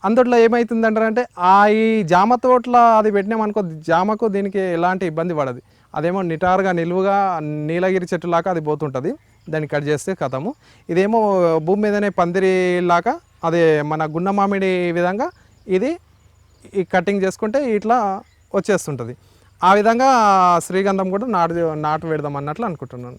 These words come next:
ఈ జామకు వచ్చేసి మేము వన్ ఇయర్, వన్ ఇయర్ క్రితం పెట్టినాము.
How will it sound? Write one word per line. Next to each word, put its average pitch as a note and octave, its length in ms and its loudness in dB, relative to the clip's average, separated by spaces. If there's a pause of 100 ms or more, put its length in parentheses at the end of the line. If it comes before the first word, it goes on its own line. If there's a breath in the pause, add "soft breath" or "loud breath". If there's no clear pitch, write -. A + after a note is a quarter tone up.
ఈ A#3 200 -4
జామకు G#3+ 480 2
వచ్చేసి G#3 380 -2
మేము A#3 280 -2 (1700)
వన్ F#3+ 300 2
ఇయర్, A3 280 2
వన్ G3 460 0
ఇయర్ G#3+ 160 0
క్రితం G3+ 380 -4
పెట్టినాము. F#3 440 -4